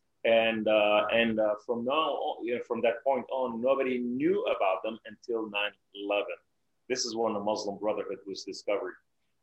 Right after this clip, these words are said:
Under President Trump, uh, what happened is, uh, President Trump was considering,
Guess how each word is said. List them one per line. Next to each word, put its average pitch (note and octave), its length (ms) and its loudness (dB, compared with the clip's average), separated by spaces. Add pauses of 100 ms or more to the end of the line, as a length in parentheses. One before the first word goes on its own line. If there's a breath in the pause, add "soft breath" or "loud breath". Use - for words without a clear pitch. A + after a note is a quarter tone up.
(120)
Under B2 480 0
President C3 480 0
Trump, F3+ 340 -4 (500)
uh, A#2 220 6
what A2 280 0
happened A2 360 -2
is, A2 420 -4
uh, G#2 180 2
President A2 380 -4
Trump B2 320 -2
was A#2+ 220 -6
considering, A#2+ 640 -6